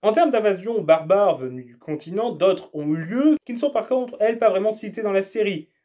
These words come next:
On a les Jutes, par exemple, qui vont s'installer dans le Kent et sur l'île de Wight. Ça leur jute un groupe de mercenaires appelés par les chefs bretons, qui vont finir par s'installer plus définitivement en Bretagne après avoir été appelés juste pour combattre.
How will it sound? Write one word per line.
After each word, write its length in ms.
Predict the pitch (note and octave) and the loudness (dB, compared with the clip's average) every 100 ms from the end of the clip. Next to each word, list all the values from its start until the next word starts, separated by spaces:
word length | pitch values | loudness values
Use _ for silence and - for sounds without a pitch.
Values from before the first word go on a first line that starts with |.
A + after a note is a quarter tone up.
| _ | _
On 120 | C#3+ D3 | -6 -2
a 40 | |
les 200 | D3 D3 | 0 -2
Jutes, 280 | D3 A#3+ - | -2 -6 -2
par 140 | D3+ | -2
exemple, 400 | D3+ D#3+ A3+ B3+ | 0 0 0 -2
qui 80 | D#3+ | -6
vont 120 | D3 | -10
s'installer 340 | D3 C#3+ D#3+ D3+ | -10 -10 -6 -4
dans 80 | |
le 100 | C#3 | -6
Kent 280 | C3 F3 E3 | -6 -6 -6
et 80 | C#3+ | -8
sur 160 | C3 C3 | -6 -6
l'île 160 | C#3 | -4
de 80 | C#3 | -4
Wight. 360 | C#3+ G#3 C4+ - | 2 2 2 -4
Ça 120 | A3+ | 0
leur 120 | A#3+ | 0
jute 140 | C4+ G#3+ | 0 -2
un 80 | |
groupe 160 | F3+ G#3 | -4 -4
de 80 | F#3+ | -2
mercenaires 400 | F#3+ G3+ G#3 G#3+ | -2 0 2 2
appelés 280 | E3 F3 G3 | 0 -4 -2
par 120 | C#3 | -2
les 60 | |
chefs 200 | C3+ D#3+ | -2 -6
bretons, 520 | C#3+ C#3+ D#3 G#3+ C4+ - _ _ _ _ _ | -6 -2 -2 0 -4 -6 _ _ _ _ _
qui 60 | |
vont 140 | A3+ C4 | -2 0
finir 260 | B3+ D4+ | 2 0
par 140 | A#3 G#3+ | 2 0
s'installer 580 | - A#3 A#3 A3 G#3 A3+ | 0 -2 0 0 0 -6
plus 180 | - | -12
définitivement 540 | G3+ G#3 G3+ F#3 F3+ F#3 | -10 -8 -8 -10 -4 -4
en 60 | |
Bretagne 400 | D#3+ D#3 D#3 E3 | 0 -2 0 -2
après 240 | C#3+ - C3+ | -4 -4 -4
avoir 160 | B2+ | -2
été 200 | C3+ C#3+ D3 | -4 -6 -6
appelés 360 | D#3 D3 E3+ D#3 | -6 -6 -10 -10
juste 180 | F3 | -10
pour 140 | D#3 D3+ | -10 -10
combattre. 440 | C#3 B2 - _ | -8 -8 -10 _